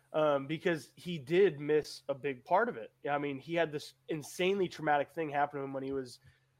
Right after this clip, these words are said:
twelve, I wanna say. I don't, I don't know how old they're necessarily supposed to be, but, um, but yeah, he had this insanely traumatic thing happen to him, and he kinda did lose his childhood a little bit, or it stunted his, his,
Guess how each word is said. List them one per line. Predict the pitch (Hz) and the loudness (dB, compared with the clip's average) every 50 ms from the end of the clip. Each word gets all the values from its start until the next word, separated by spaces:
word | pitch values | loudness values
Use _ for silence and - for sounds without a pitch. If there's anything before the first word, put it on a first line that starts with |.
| _ _ - | _ _ -10
twelve, | - - 160 147 156 170 185 208 202 | -2 2 2 4 6 6 6 6 6
I | 202 190 | 4 2
wanna | 196 202 202 196 | 2 0 -2 -4
say. | - - - 214 208 | -6 -4 -2 2 2
I | 175 151 | 4 4
don't, | 156 - - | 4 4 2
I | 160 | 2
don't | 170 170 | 2 4
know | 165 156 | 2 4
how | 147 151 143 | 4 4 4
old | 139 139 147 147 151 143 | 4 4 2 2 0 0
they're | 139 135 135 127 127 127 135 143 | 0 -2 -2 -2 -4 -6 -6 -6
necessarily | 143 131 - 147 135 127 | -6 -6 -6 -6 -8 -8
supposed | - 147 135 - | -6 -8 -10 -10
to | - 135 | -10 -10
be, | 139 135 131 | -10 -10 -8
but, | 123 135 131 131 - _ _ _ _ _ - | -6 -6 -6 -8 -8 _ _ _ _ _ -4
um, | - 151 151 147 139 135 127 120 113 117 _ _ _ _ _ _ _ _ _ _ _ _ _ _ _ _ - | -2 0 2 2 2 0 -4 -6 -10 -14 _ _ _ _ _ _ _ _ _ _ _ _ _ _ _ _ -4
but | - 156 | 0 4
yeah, | 185 202 185 | 4 4 4
he | 175 180 | 4 2
had | 175 160 | 2 2
this | 165 151 - | -2 -8 -8
insanely | 160 - - 175 175 175 160 | -8 -4 -4 -2 -2 -2 -4
traumatic | - - - 151 160 151 147 143 - | -6 -8 -4 0 2 2 2 0 -2
thing | 170 160 147 | -4 -4 -2
happen | 147 147 151 - 156 143 | 0 0 0 0 -4 -8
to | 139 151 | -4 -4
him, | 147 143 | -4 -4
and | 139 | -4
he | 139 135 123 - _ _ - | -8 -8 -12 -18 _ _ -6
kinda | - 156 147 143 139 131 120 117 | -4 -2 0 -2 -2 -4 -2 2
did | 170 190 214 175 | 4 4 4 4
lose | 156 156 156 147 123 | 0 0 0 0 -2
his | 135 131 - | -8 -10 -4
childhood | - 151 139 135 135 135 | 0 0 0 0 0 -4
a | 139 | -6
little | 131 131 127 | -6 -6 -8
bit, | 117 123 123 123 - - - - - | -6 -6 -6 -6 -8 -12 -18 -4 4
or | - 196 202 | 6 6 6
it | 202 - | 6 4
stunted | - - - - 208 254 247 - 196 139 | -4 -2 4 4 6 6 4 2 -2 -2
his, | 156 165 151 131 - _ _ _ - | -2 -4 -6 -6 -12 _ _ _ -10
his, | 143 151 147 135 123 - - | -6 -6 -6 -6 -6 -12 -18